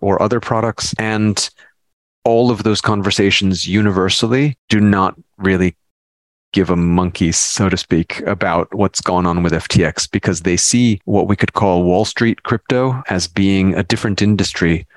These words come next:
from Web three for content and entertainment. And those are now decoupled. Whereas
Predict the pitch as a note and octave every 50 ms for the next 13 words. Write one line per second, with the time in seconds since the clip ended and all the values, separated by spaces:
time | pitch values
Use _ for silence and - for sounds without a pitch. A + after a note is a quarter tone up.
0 | _ _ _ - - G2 F#2+ F2+ F2+ F#2 F#2 F2+ E2+ E2+ - - - _ _ _
1 | - - G2+ F#2+ F#2+ F2 - - - - F#2+ F#2 F2 F2+ F2+ E2+ - - - E2+
2 | - - - - F2+ E2+ - - F2 D#2+ - E2 E2 E2+ D#2+ D#2 - - E2 D#2+
3 | D#2 C#2 B1 - - _ - - G2+ F2+ F2+ F2 F#2+ G2 F#2+ G#2 F2+ E2+ E2+ F2
4 | E2+ E2+ D#2+ - E2 - - D3+ - - F2 E2+ D#2+ - F#2+ F#2 F#2+ F#2 F2+ F2+
5 | F2 - -